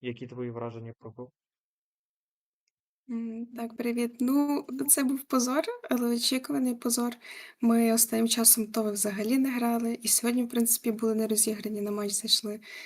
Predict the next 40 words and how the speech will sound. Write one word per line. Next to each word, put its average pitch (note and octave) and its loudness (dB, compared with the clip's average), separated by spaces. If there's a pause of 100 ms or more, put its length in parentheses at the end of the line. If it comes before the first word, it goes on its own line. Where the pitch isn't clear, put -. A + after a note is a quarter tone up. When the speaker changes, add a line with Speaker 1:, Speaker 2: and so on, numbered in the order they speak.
(160)
Speaker 2:
Тому, A#3+ 2
типу, - -8
нічого B3+ 4
дивного. D4 8 (540)
Е, G#3+ 2
ось, A3+ 6
думаю, A#3+ 4
на A#3 4
наступні A#3 2
матчі A3+ 2
ми A3+ 0
будемо A3 0
готуватись A#3 2
краще A#3+ 0
і, G#3 -2
можливо, G#3+ -2
щось G#3+ -4
вдасться G#3+ -2
вигратись. A3 -6 (360)
Ну, F#4+ 12
ми G4+ 12
таке, F4+ 10
ми, D4+ 8
в D4+ 0
принципі, D4+ 6
навіть C4+ 4
якщо B3+ 4
тренуємося, B3+ 4
то A#3+ 2
ми A#3 6
команди A3+ 4
сюрприз, A#3 2
ми G#3+ 0
можемо G#3 -4
злити G#3 -2
слабким G#3+ 0
і G3+ -2
виграти G3+ -6
сильних, G#3 2
тому G3+ -8